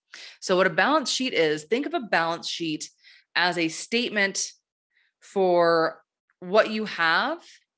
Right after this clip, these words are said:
as assets and liabilities. Like, what are things that you owe and what are things that you have? What cash do you have? So on a balance sheet, it's going to have assets such as your checking account,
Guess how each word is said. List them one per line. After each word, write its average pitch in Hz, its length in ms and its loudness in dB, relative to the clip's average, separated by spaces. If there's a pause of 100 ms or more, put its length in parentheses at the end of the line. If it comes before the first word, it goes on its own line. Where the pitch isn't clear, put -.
as 185 540 0
assets 175 400 0
and 175 100 -2
liabilities. 156 920 -2 (260)
Like, 165 180 2
what 185 220 4
are 233 80 4
things 226 300 -4
that 214 80 -10
you 185 200 -4
owe 180 380 4
and 180 240 -2
what 170 140 2
are 185 100 2
things 180 400 -8
that 165 100 -10
you 170 200 -4
have? 147 440 -2
What 175 160 -4
cash 190 360 -2
do 170 100 -8
you 160 100 -4
have? - 320 -8 (460)
So 185 140 2
on 226 120 4
a 302 60 2
balance 165 340 0
sheet, 170 280 -6 (260)
it's 208 160 -2
going 208 240 -2
to 202 60 2
have 190 180 0
assets 165 640 -2
such 175 280 -2
as 160 140 -2
your 175 140 2
checking 185 400 -4
account, 151 380 -4